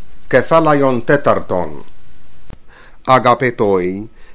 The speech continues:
με παντί πνεύματι πιστεύετε, αλλά δοκιμάζετε τα πνεύματα, ε, εκ του Θεού εστίν.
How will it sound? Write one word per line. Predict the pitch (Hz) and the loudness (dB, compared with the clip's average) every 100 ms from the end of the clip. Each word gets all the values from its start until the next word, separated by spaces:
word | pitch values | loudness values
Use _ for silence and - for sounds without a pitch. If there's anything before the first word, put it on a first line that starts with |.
| - | -8
με | 104 139 180 | 2 4 4
παντί | - 143 123 165 156 | 4 4 2 -2 -6
πνεύματι | - 135 160 143 120 131 120 | -2 2 4 4 2 0 -4
πιστεύετε, | 131 - 131 131 123 - 107 95 90 - - - - | -4 -2 2 2 2 0 -2 -2 -6 -12 -16 -8 0
αλλά | 135 120 110 147 143 | 0 2 4 4 4
δοκιμάζετε | 147 - 160 127 160 143 120 120 | 2 2 0 2 4 4 2 0
τα | 113 120 | 0 -2
πνεύματα, | - 131 139 123 107 98 104 98 92 - | -2 0 2 2 0 -2 -2 -2 -2 -2
ε, | - 123 110 | 2 4 4
εκ | 110 - | 0 -2
του | 120 | -6
Θεού | - 131 151 123 | 0 4 4 4
εστίν. | 95 - 117 101 90 87 | 2 -4 -2 -2 -4 -8